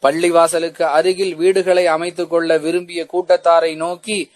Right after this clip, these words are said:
"அந்த நன்மையை நீங்கள் பெற வேண்டிய தேவை உங்களுக்கு இல்லையா?" என்ற கேள்வி வாசகத்தின் மூலமாக அந்த நன்மைக்காக நீங்கள் முயற்சிக்க வேண்டுமே தவிர, உங்கள் வீடுகளை அருகில் அமைத்துக் கொள்வது தேவையற்றது என்பதை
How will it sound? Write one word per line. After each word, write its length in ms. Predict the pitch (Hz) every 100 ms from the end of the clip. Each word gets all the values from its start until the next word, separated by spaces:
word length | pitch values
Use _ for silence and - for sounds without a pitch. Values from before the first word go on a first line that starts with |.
| _ _
"அந்த 300 | 147 165 160
நன்மையை 560 | 160 190 202 202 175
நீங்கள் 360 | 151 165 165 160
பெற 240 | 160 180
வேண்டிய 440 | 196 190 185 175 160
தேவை 360 | 165 185 190
உங்களுக்கு 580 | 175 170 165 160 156 151
இல்லையா?" 540 | 165 185 190 190 196 196
என்ற 360 | 165 160 160
கேள்வி 400 | 156 185 214 202
வாசகத்தின் 640 | 170 170 170 165 160 165 156
மூலமாக 760 | 156 160 160 165 170 208 226 _ _ _
அந்த 260 | 151 170 165
நன்மைக்காக 680 | 160 196 202 190 196 208 208
நீங்கள் 300 | 190 180 165
முயற்சிக்க 520 | 165 190 190 175 175
வேண்டுமே 440 | 165 160 156 151
தவிர, 540 | 147 160 175 190 202 - _ -
உங்கள் 360 | 165 170 160
வீடுகளை 600 | 156 214 208 196 190 180
அருகில் 460 | 143 165 202 208 202
அமைத்துக் 440 | 160 180 175 170
கொள்வது 480 | 170 160 160 160 151
தேவையற்றது 800 | 165 190 196 185 180 180 180 196
என்பதை 520 | 165 156 151 147 143